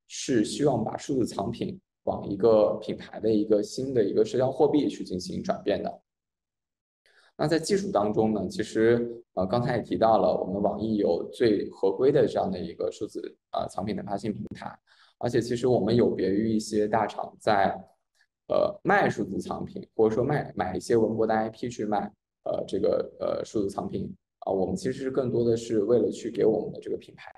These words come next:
价值去赋能的。啊，同时呢，其实我们整一个的，呃，平台的一个用户的体验是非常流畅的。我们不仅仅有A P P，我们还有H五，啊，还有，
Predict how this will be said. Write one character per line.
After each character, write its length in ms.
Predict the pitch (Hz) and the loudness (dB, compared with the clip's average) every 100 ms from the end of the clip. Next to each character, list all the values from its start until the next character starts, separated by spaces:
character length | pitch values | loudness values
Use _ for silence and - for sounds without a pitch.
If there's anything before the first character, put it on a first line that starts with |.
| - | -6
价 160 | 131 123 | -6 -4
值 120 | 110 | -6
去 160 | - 110 | -8 -8
赋 160 | 131 | -6
能 220 | 117 - | -6 -4
的。 260 | - 101 - _ _ _ _ _ | -4 -4 -4 _ _ _ _ _
啊， 140 | - 113 | -6 -4
同 200 | 117 127 | -2 -4
时 160 | - | -4
呢， 200 | 117 117 | -2 0
其 160 | 117 113 | 0 -4
实 220 | 113 113 | 0 2
我 280 | 117 101 - | 2 2 0
们 260 | - 95 - _ _ _ _ _ _ | -2 -4 -6 _ _ _ _ _ _
整 240 | - 101 | 0 0
一 120 | 85 95 | 0 0
个 160 | 127 | 2
的， 500 | 117 101 95 85 - _ | 4 6 4 2 -4 _
呃， 220 | - 76 - | -6 -6 -8
平 200 | 104 107 | -8 -8
台 240 | 101 90 | -6 -2
的 120 | 104 | 2
一 160 | 107 101 | 2 2
个 160 | 104 | 2
用 160 | 101 127 | 2 0
户 120 | 127 | -2
的 100 | 110 | -4
体 160 | 98 104 | -4 -6
验 160 | 98 | -6
是 100 | 110 | -4
非 140 | 110 123 | -6 -4
常 240 | 120 117 | -4 -4
流 140 | 104 104 | -6 -8
畅 260 | - 117 | -6 -6
的。 80 | 101 | -4
我 60 | - | -6
们 100 | - | -6
不 80 | 123 | -6
仅 220 | 117 110 | -4 -4
仅 160 | 113 | -2
有 160 | 110 98 - | -2 -2 -2
A 80 | 117 | -6
P 100 | 127 | -6
P， 380 | 139 143 143 _ _ _ - | -4 -4 -4 _ _ _ -16
我 60 | 98 | -12
们 100 | 95 | -2
还 160 | 117 | 2
有 180 | 120 107 | 4 4
H 340 | - 117 - | 2 -2 -2
五， 260 | 110 90 - - | -2 0 -4 -4
啊， 180 | 98 | -6
还 200 | 98 110 | -4 0
有， 340 | 110 95 92 | 2 2 0